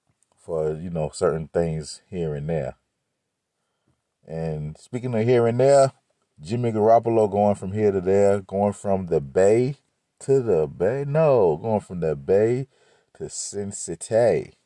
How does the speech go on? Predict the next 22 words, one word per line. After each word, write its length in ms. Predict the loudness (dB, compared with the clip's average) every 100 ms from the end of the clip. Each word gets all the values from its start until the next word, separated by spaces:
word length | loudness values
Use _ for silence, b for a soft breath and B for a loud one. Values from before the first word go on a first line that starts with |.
| _
where 440 | -2 0 0 -2 -6 _ _ _
Garoppolo 500 | 0 0 0 -2 0
will 140 | 0
go 220 | 0 2 0
from 440 | -2 0 2 2
the 80 | -2
forty-niners, 920 | -2 0 0 2 2 4 2 -4 -8 _ _ _
where 140 | -6
he 60 | -2
was 220 | 0 0
injured, 420 | 0 -2 -4 -6 -8 _ _ _ _ _ _
to 320 | -12 -8 -8 -4
the 280 | -4 -4 -10 -10
Las 380 | 0 2 2 -4
Vegas 440 | 0 0 0 -8
Raiders, 400 | 0 0 0 -8
teaming 400 | _ -12 -6 -6
back 320 | 2 2 4
up 160 | 0 0
with 260 | 0 0 -2 _ _ _ _ _ _ _ _ _
boy 340 | -4 0 2 2
wonder 580 | 0 0 0 -4 -6